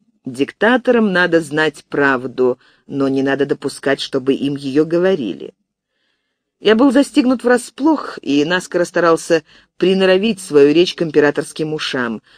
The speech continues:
но вы двое должны знать правду. И сегодня, диктуя свой рассказ, я надеюсь забыться и умиротворить своих ночных мучителей. Мы сидели, ожидая прихода Цезаря и его спутников.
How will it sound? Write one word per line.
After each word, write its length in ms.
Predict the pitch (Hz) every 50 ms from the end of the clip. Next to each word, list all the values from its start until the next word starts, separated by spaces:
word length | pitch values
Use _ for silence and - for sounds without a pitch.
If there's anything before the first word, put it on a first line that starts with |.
| _ -
но 120 | - 143
вы 180 | 139 160 240 226
двое 420 | 208 208 202 214 220 214 214 202
должны 640 | 170 156 151 143 143 147 143 123 123 123 131 135 139
знать 420 | 143 123 127 127 123 123 - - _
правду. 640 | - 123 127 123 120 110 - 110 123 117 120 123 _ _ _ _ _ _ _ _ -
И 100 | - 139
сегодня, 520 | - - 147 151 196 226 180 143 143 135
диктуя 420 | 123 127 120 - - 165 165 151
свой 280 | 131 - - 135 135 139
рассказ, 720 | 131 123 - - - - 156 196 196 - - - - _ _ _ _ _ _ _ _ _ _
я 240 | - - 147 160 165
надеюсь 480 | 156 139 131 135 143 147 147 143 143 135
забыться 840 | 117 123 139 123 120 143 202 233 226 - - - - - 175 170 156
и 180 | - - 156
умиротворить 760 | 156 151 151 151 147 143 139 - 143 135 127 139 147 143 -
своих 360 | - - 131 120 120 117 -
ночных 440 | 123 117 - - - 120 117 113 -
мучителей. 760 | 113 110 107 - - 120 110 - - - 82 71 76 - _ _ _ _ _ _ _ _ _ _ _ _ _ _ _ _ _ _ _ _ _ _ _ _ _ _ _ _ _ _ _ _ _ _ -
Мы 100 | 196 226
сидели, 360 | - 262 208 233 269 247 233
ожидая 420 | 240 214 214 208 220 233 240 240
прихода 400 | - 214 226 - - - 196 226
Цезаря 480 | 220 - - 247 254 247 190 208 226 226
и 100 | 220 214
его 240 | 214 190 208 240 226
спутников. 960 | - - - - 233 214 - - 151 120 - - 127 113 - - - -